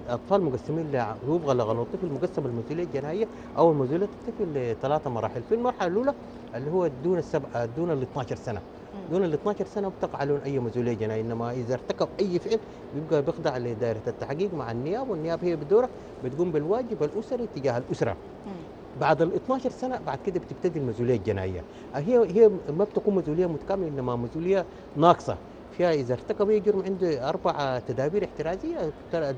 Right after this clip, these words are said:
Speaker 1: بتلجأ لها المحكمة. من ضمن التدابير الاحترازية النصح وال-، ال-، التوبيخ، اللي هو التوبيخ بلغة القاضي أو بلغة المحاكم، عندها أسلوب معين كده، آه، للتنبيه وللترشيد بأنك أنت ما ترتكب هذا الجرم.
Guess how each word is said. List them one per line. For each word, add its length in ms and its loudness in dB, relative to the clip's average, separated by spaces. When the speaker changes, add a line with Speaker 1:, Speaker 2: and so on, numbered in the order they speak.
Speaker 1:
بتلجأ 260 -2
لها 100 4
المحكمة. 440 0
من 120 -4
ضمن 180 2
التدابير 460 2
الاحترازية 680 -2
النصح 280 -2
وال-، 380 0
ال-، 180 -4
التوبيخ، 440 4
اللي 160 -2
هو 100 4
التوبيخ 460 0
بلغة 360 2
القاضي 380 0
أو 80 2
بلغة 320 -2
المحاكم، 440 -6
عندها 180 0
أسلوب 240 -4
معين 320 -2
كده، 140 -2
آه، 220 0
للتنبيه 560 -2
وللترشيد 560 0
بأنك 240 0
أنت 140 -6
ما 260 -2
ترتكب 420 -6
هذا 180 2
الجرم. 280 0